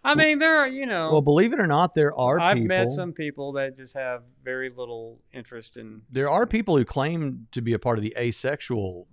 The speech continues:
Speaker 2: community who just don't have much of a sex drive. And, uh,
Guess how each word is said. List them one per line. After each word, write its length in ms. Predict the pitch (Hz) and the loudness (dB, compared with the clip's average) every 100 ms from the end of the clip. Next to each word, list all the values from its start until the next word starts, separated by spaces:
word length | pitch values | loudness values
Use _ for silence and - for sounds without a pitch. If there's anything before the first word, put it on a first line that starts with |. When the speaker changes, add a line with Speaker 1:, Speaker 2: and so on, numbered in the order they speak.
| - | -8
Speaker 2:
community 540 | 101 90 90 87 90 | -6 -4 -6 -8 -8
who 140 | 95 | -10
just 260 | 95 98 - | -8 -10 -6
don't 260 | 110 107 - | -4 -4 -6
have 200 | - 120 | -6 -4
much 200 | 110 107 | -4 -6
of 100 | 104 | -8
a 60 | 98 | -8
sex 260 | 127 135 | -6 -8
drive. 460 | - 95 87 95 _ _ _ _ _ _ - | -8 -10 -10 -16 _ _ _ _ _ _ -2
And, 380 | 120 120 120 | 2 2 2
uh, 400 | 117 117 117 117 | 4 4 4 2